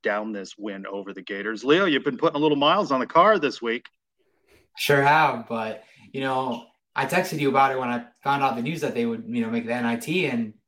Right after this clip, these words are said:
Speaker 2: I didn't think twice about it. I was like, "You know what? I have to go back to Gainesville. This is home. This is my hometown. It just makes too much sense. I couldn't miss out on the opportunity." And obviously, you know,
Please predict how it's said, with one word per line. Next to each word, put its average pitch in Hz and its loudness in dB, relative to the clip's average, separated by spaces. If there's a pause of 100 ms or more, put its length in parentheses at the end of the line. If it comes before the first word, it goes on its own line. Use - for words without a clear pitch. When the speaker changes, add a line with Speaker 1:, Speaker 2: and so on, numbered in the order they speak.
(180)
Speaker 2:
I 123 2
didn't 151 -2
think 156 -2
twice 175 0
about 165 2
it. - -14
I 127 -6
was 131 -10
like, 120 -10
"You 120 -14
know 139 -6
what? 160 -2
I 127 -4
have 151 0
to 156 -8
go 139 -4
back 123 -4
to 117 -12
Gainesville. 101 -16 (460)
This 120 -6
is 120 -2
home. 143 -2
This 143 0
is 143 -2
my 156 4
hometown. 127 -4 (420)
It 131 -8
just 143 -2
makes 151 -2
too 156 -4
much 139 -2
sense. 117 -8
I 110 -4
couldn't 139 -4
miss 131 -4
out 123 2
on 120 0
the 120 2
opportunity." 117 -2
And 110 0
obviously, 113 0
you 113 -4
know, 107 -8